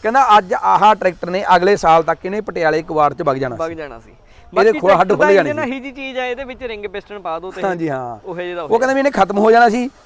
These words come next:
Speaker 1: ਪਰ ਜਦੋਂ ਹੁਣ ਤੁਸੀਂ ਇਹਨੂੰ ਡਿਵੈਲਪ ਕਰ ਲਿਆ, ਇਹਨੂੰ ਟਰੈਕ-, ਮਸ਼ੀਨ ਦੇ ਉੱਪਰ ਫਿੱਟ ਕਰਤਾ ਤੇ ਇਹਦੀ ਦਸ ਸਾਲ ਲਾਈਫ ਹੋਰ ਵੱਧ ਗਈ।
Speaker 2: ਹੋਰ ਵੱਧ ਗਈ, ਹਾਂ।
Speaker 1: ਮਸ਼ੀਨ ਦੇ ਉੱਪਰ ਦਸ ਸਾਲ ਇਹਨੂੰ ਬੜੇ ਆਰਾਮ ਨਾਲ ਚੱਲੂ।
Speaker 2: ਆਰਾਮ ਨਾਲ ਆਪਾਂ ਚਲਾ
Speaker 1: ਮਤਲਬ ਕਿ ਇਹਦੀ ਲਾਈਫ ਵੱਧ ਗਈ।
Speaker 2: ਹੂੰ।
Speaker 1: ਤਾਂ ਉਹੀ ਪੁਰਾਣੇ ਤੋਂ ਪੁਰਾਣੇ ਜਿਹੜੇ ਟਰੈਕਟਰ ਨੇ ਆਪਾਂ ਇਹਦੇ ਵਿੱਚ ਯੂਜ਼ ਕਰ ਸਕਦੇ ਹਾਂ।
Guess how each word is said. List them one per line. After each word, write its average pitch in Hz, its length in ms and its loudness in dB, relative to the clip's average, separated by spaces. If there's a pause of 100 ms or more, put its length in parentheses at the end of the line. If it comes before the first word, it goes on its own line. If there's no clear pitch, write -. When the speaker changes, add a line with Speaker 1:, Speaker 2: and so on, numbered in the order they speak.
(160)
Speaker 1:
ਪਰ 233 140 6
ਜਦੋਂ 190 240 0
ਹੁਣ 226 140 2
ਤੁਸੀਂ 220 160 -8
ਇਹਨੂੰ 247 200 -6
ਡਿਵੈਲਪ 170 300 0
ਕਰ 185 180 0
ਲਿਆ, 196 100 -4
ਇਹਨੂੰ 220 220 -8 (120)
ਟਰੈਕ-, 170 260 -12
ਮਸ਼ੀਨ 156 260 -10
ਦੇ 180 60 -4
ਉੱਪਰ 185 160 -8
ਫਿੱਟ - 260 -18
ਕਰਤਾ 156 300 -8
ਤੇ 208 80 -4
ਇਹਦੀ 202 120 -10
ਦਸ 143 240 -2
ਸਾਲ 156 180 -4
ਲਾਈਫ 147 220 -6
ਹੋਰ 190 220 -4
ਵੱਧ 180 140 -4
ਗਈ। 127 180 -14
Speaker 2:
ਹੋਰ 170 140 -12
ਵੱਧ 139 140 -16
ਗਈ, 151 120 -20
ਹਾਂ। 127 140 -20 (420)
Speaker 1:
ਮਸ਼ੀਨ 131 220 -12
ਦੇ 160 60 -8
ਉੱਪਰ 175 140 -10
ਦਸ 160 260 -4
ਸਾਲ 170 180 -2
ਇਹਨੂੰ 180 160 -8
ਬੜੇ 160 200 -6
ਆਰਾਮ 190 200 -6
ਨਾਲ 202 140 -8
ਚੱਲੂ। 156 120 -12
Speaker 2:
ਆਰਾਮ 151 220 -8
ਨਾਲ 165 160 -8
ਆਪਾਂ 143 180 -10
ਚਲਾ 143 160 -14
Speaker 1:
ਮਤਲਬ 156 160 -4
ਕਿ 160 60 -6
ਇਹਦੀ 180 140 -6
ਲਾਈਫ 131 240 -8
ਵੱਧ 147 160 -6
ਗਈ। 180 160 -10
Speaker 2:
ਹੂੰ। 165 220 -20 (260)
Speaker 1:
ਤਾਂ 180 80 -2
ਉਹੀ 180 260 -2
ਪੁਰਾਣੇ 165 240 -4
ਤੋਂ 151 100 -4
ਪੁਰਾਣੇ 139 220 -6
ਜਿਹੜੇ 143 160 -10
ਟਰੈਕਟਰ 123 300 -16
ਨੇ 117 80 -16
ਆਪਾਂ 117 140 -18
ਇਹਦੇ 123 100 -10
ਵਿੱਚ 143 280 -10
ਯੂਜ਼ 165 200 -4
ਕਰ 139 160 -4
ਸਕਦੇ 135 280 -8
ਹਾਂ। 185 80 -6